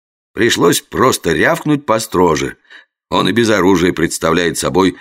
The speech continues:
разрушительную силу весьма внушительного калибра. Не надо перебарщивать.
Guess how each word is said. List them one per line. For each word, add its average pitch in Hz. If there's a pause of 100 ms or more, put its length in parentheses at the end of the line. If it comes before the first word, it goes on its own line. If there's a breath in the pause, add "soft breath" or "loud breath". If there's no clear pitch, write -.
разрушительную 82
силу 101
весьма 85
внушительного 82
калибра. 80 (240)
Не 113
надо 85
перебарщивать. 80